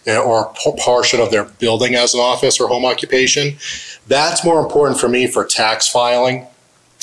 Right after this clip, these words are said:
because they'll file business use of their residential building, and the portion that they claim then gets taxed at the non-residential tax rate.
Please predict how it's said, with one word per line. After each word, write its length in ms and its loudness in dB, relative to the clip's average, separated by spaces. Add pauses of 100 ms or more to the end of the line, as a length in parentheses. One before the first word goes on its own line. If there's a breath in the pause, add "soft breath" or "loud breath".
(140)
because 320 -2
they'll 200 2
file 640 0
business 480 0
use 300 0
of 120 0
their 120 2
residential 640 -2
building, 460 -2 (400 loud breath)
and 120 -4
the 60 -4
portion 540 0
that 180 0
they 120 -2
claim 600 -2
then 180 0
gets 300 -2
taxed 320 0
at 80 -6
the 80 -10
non-residential 1040 -2 (300 loud breath)
tax 360 -2
rate. 300 0